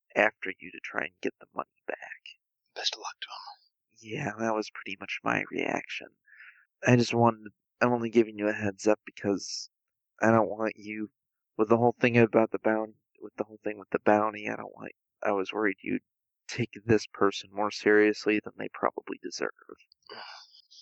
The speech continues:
Speaker 2: I have a question, too.
Speaker 1: Sure.
Speaker 2: Why did you call me out here? Was it to try and get me to ignore the bounty or just warn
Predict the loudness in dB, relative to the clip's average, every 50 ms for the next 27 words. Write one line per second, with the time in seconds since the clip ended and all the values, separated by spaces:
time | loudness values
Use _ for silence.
0 | -20 -20 _ _ _ _ _ -20 -20 -20 -20 -20 -20 -20 _ _ _ -20 -20 _
1 | _ _ _ _ -14 -14 -14 -14 -12 -10 -8 -8 -6 -6 -6 -6 -8 _ -14 -14
2 | -12 -16 -18 -18 _ _ _ _ _ -16 -14 -14 -12 -10 -10 -10 -8 -8 -10 -12
3 | -12 -18 _ _ _ _ _ _ -18 -18 _ _ _ _ _ -4 -2 -2 -2 -4
4 | -8 -10 -10 -10 -10 -10 -10 -10 -10 -10 -10 -14 -14 -14 -14 -14 -16 _ _ _
5 | _ _ _ _ -14 -14 -10 -8 -6 -6 -6 -6 -8 -10 -10 -10 -12 -14 -16 -18
6 | -20 _ _ -20 _ _ _ _ _ _ _ _ -12 -8 -6 -4 -4 -4 -6 -8
7 | -8 -8 -8 -8 -6 -8 -6 -4 -4 -4 -4 -4 -2 0 0 2 0 0 -4 -6
8 | -6 -6 -6 -6 -8 -12 -12 -12 -12 -14